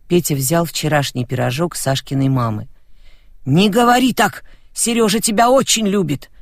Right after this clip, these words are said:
Баба Дуся будто сама не верила в то, что говорит. "А если любит, то пусть докажет, пусть сделает что-нибудь. Он ведь только говорит, а ничего не делает". "Так что же он должен сделать?"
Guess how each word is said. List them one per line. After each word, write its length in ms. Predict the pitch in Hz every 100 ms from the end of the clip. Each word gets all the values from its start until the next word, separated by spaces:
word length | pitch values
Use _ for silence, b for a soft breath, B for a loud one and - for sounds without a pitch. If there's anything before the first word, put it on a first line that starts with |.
| - - -
Баба 280 | 123 147 139
Дуся 360 | 143 180 - 131
будто 320 | 131 156 160
сама 380 | - 170 165 143
не 180 | 127 131
верила 340 | 143 127 131
в 80 | -
то, 180 | 180 165
что 200 | - 131
говорит. 560 | 139 139 135 107 - - - - - - - - -
"А 120 | 147
если 360 | 196 247 247 247
любит, 420 | 254 302 180 - -
то 100 | 208
пусть 240 | 254 214
докажет, 640 | 208 269 269 202 143 123 - b b b
пусть 200 | 277 220
сделает 540 | 196 175 311 262 220
что-нибудь. 720 | - - 220 202 185 185 - b b b
Он 220 | b 233 247
ведь 160 | -
только 300 | 294 277 262
говорит, 500 | 240 294 311 285 -
а 80 | -
ничего 380 | 220 262 285 302
не 180 | 294 277
делает". 560 | 269 285 196 156 135 - - - - - -
"Так 180 | 160
что 320 | - - 233 165
же 180 | 147
он 220 | 185 190 202
должен 360 | 233 151 233
сделать?" 600 | 185 160 302 160 117 -